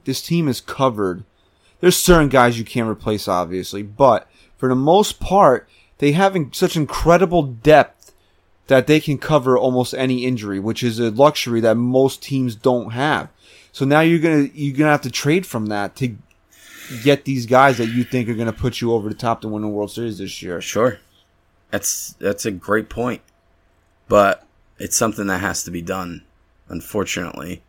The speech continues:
Speaker 2: Um, but that's kinda why I, I've never been big on Happ, Hamels, those kinda guys, because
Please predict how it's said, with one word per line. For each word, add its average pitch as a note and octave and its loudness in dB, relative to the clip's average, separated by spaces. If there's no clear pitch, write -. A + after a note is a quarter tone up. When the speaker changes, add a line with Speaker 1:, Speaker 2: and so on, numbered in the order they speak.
Speaker 2:
Um, F2 -2
but G#2+ 4
that's G#2+ 2
kinda B2+ 0
why B2 2
I, C3 -2
I've A2 4
never A#2 2
been A#2 0
big C3+ 2
on A#2 2
Happ, A2+ 0
Hamels, A#2+ -2
those C3 0
kinda G#2+ -4
guys, G#2 -2
because B2 -4